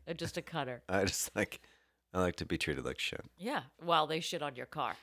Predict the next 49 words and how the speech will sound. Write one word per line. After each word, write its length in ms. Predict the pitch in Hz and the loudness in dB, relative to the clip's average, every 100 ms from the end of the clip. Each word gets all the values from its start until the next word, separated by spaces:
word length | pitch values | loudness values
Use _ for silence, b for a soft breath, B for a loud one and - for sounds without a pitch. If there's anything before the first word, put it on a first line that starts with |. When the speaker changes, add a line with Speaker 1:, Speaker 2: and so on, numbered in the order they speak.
| _ 90 | _ -4
Speaker 2:
Yeah. 280 | 80 82 78 226 | 2 2 2 -4
Speaker 1:
You 160 | 220 277 | 0 2
could 160 | 302 277 | 2 2
eat 160 | 190 | 2
sushi 500 | - - 226 - 160 | 2 0 0 0 2
off 100 | 117 - | 0 2
your 160 | 165 | -2
car. 300 | 180 - - b b b | 0 -2 -2 b b b
It's 160 | 185 - | -6 0
so 180 | - 185 | 4 4
clean. 380 | - 170 151 - _ B B B B B B B B B | 2 -2 -2 -4 _ B B B B B B B B B
Speaker 2:
Well, 100 | 131 | 12
I 40 | |
don't 180 | 127 123 | 12 12
use 180 | 123 110 | 6 6
it 60 | 104 | 6
a 40 | |
whole 200 | 82 87 | 6 6
lot, 340 | 87 82 64 - - _ | 6 4 2 -4 -20 _
but 260 | 101 - | 8 8
I 80 | 87 | 4
don't 260 | 90 87 80 _ - | 6 4 4 _ -2
like 180 | 85 90 | -2 0
a 40 | |
messy 320 | 78 73 - | -2 0 0
car. 340 | 76 - 71 - - - - | -2 -2 -2 -2 -10 -12 -2
Speaker 1:
Do 60 | |
you 40 | 240 | 2
have 80 | 277 | 2
a 40 | |
place 260 | - 190 185 | 2 0 0
that 140 | - | -2
you 60 | 165 | -4
would 140 | - | -2
go 260 | 151 139 202 | 0 2 2
in 160 | 175 | -2
the 80 | 151 | -6
city 440 | - - 127 202 247 | -4 -4 -4 -4 -8
to 120 | - | -8
get 220 | 151 160 - | -6 -6 -2
work 220 | 151 - | -2 0
done? 140 | 202 | -2
How 260 | 180 220 247 | 0 6 6
do 80 | 285 | 6
you 100 | 285 | 2
Speaker 2:
Yeah. 100 | 196 | 4
Speaker 1:
not 260 | 180 185 | 4 4
get 220 | - - - | 0 -2 0
snowed? 680 | - 160 160 151 123 127 | 0 4 6 8 6 0